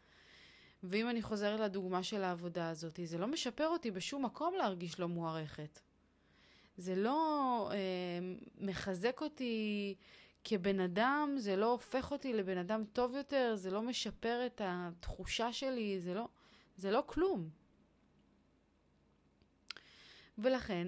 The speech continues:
ההבדל בין לא טוב לי לקשה לי, הוא העובדה, ש-, האם זה משפר אותי לטווח הרחוק? קושי גורם לנו להיות טובות יותר,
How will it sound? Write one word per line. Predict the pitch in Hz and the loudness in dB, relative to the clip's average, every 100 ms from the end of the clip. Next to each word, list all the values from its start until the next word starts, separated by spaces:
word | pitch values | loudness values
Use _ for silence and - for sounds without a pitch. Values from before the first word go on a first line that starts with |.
| - | -2
ההבדל | - 208 208 208 185 160 160 185 - | -2 -2 -2 -2 -2 -2 -2 -6 -10
בין | 185 226 226 | -4 0 2
לא | 233 226 | 0 0
טוב | - 185 170 | 0 2 2
לי | 160 160 - | -4 -8 -4
לקשה | 190 - 202 - 175 156 | -6 -4 -4 -2 -2 -2
לי, | 156 170 - _ _ _ _ _ _ _ _ _ _ _ | -6 -8 -14 _ _ _ _ _ _ _ _ _ _ _
הוא | - 202 208 202 202 - - | -10 -2 0 0 0 -4 -2
העובדה, | 202 208 190 185 311 320 254 | 0 0 -2 4 4 4 -4
ש-, | - - | -12 -2
האם | 196 262 294 | 0 2 0
זה | 302 | 0
משפר | 254 208 - 196 - 185 | 2 2 0 -4 -2 0
אותי | 180 202 233 | 0 0 0
לטווח | 254 240 262 233 | 0 0 -2 -2
הרחוק? | 269 269 254 302 320 - - | -6 -6 0 2 2 -2 -12
קושי | - 269 262 - 220 180 - _ | 0 4 4 2 -4 -6 -8 _
גורם | 202 180 185 226 247 | -10 0 2 2 2
לנו | 226 196 | 2 2
להיות | 185 202 208 - | 2 0 -2 -8
טובות | 202 175 170 170 - | -4 -2 -2 -4 -4
יותר, | 185 - 247 | -8 -4 -4